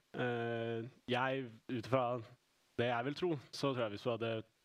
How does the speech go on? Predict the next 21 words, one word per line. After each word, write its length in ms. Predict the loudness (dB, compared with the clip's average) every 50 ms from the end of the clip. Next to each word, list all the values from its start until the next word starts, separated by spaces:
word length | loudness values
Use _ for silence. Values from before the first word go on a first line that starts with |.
| -20 -20 _ -10
satt 440 | -8 -8 -2 2 2 2 2 2 0
og 60 | 0
vist 220 | 0 0 0 0
noen 140 | -2 -2 -2 -2
av 40 |
det 120 | -2 -2 0
her, 240 | 2 2 0 0 -2
og 80 | -4
hvis 160 | -4 -4 -4
noen 160 | -4 -2 -2 -2
hadde 160 | -4 -2 -4
bilder 240 | -4 -2 -2 -2 -2
av 80 | -2
for 120 | 0 -2 0
eksempel 240 | 0 -2 -4 -2 -2
Bakkland 340 | -2 -4 -2 -4 -4 -4 -2
eller 220 | -2 -2 -2 -2
andre 180 | -4 -4 -4 -4 -4 -6
små, 280 | -6 -4 -2 -2 0 0
eller 320 | -2 0 0 0 -2 -2
andre 240 | -4 -6 -8 -8